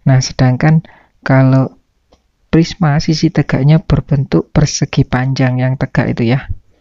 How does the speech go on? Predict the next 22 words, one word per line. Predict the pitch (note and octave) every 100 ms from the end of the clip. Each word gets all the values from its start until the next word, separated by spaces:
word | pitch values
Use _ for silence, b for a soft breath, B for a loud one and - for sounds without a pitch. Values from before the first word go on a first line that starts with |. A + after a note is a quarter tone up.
| b b _ _ B B B B B -
Begitu. | - - - - - b b b b b b _ _ _ _ _ _ _ _ - - B B B -
Nah, | D3+ - b b b b _
kita | D#3+ E3+ E3+
pelajari | F3 E3 D3+ D3+
unsur-unsur | E3+ E3+ - D#3+ D#3+ D#3+ F3
dari | - D3 C#3+
bangun | D3 C#3+ C#3+ C#3+
ruang | D3 D3 C#3+
ini. | C#3 D3 F#3+ F#3+ _ _ _ _ _
Ada | - C3+ C3+ -
titik | C3+ C#3 -
sudut. | - C#3+ F3+ G#3 - _ _ D#3+ B B _ _ _ _ _ _ _
Ini | - C#3+ D3+
titik | C#3+ C3
sudut, | - D#3 C#3+ E3 _ - _ _
seperti | - C#3 C#3
pada | C3+ C3 C3
gambar. | B2 B2 C#3 - - -
Nah, | - -
ini | D3 D3
titik | D#3+ E3 -
sudut. | F3+ F#3